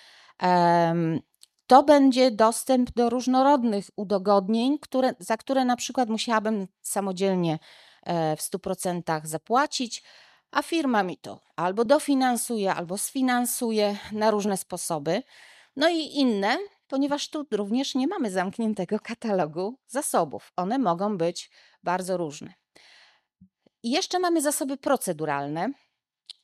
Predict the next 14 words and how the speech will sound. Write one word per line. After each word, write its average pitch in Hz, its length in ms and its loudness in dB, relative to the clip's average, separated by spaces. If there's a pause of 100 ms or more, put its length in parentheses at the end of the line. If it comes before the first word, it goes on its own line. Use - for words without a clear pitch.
czyli 220 260 -2
zasoby, 269 720 2
które 247 300 0
związane 233 600 0
są 240 300 -2 (320)
z - 140 -10
pewnymi 233 680 2 (220)
sposobami 269 960 -2
działania, 180 840 2 (420)
organizacją 247 1120 -2
naszej 165 440 -8
pracy, - 480 -4 (260)
tak? 233 340 -4 (380)
Czyli 233 460 -6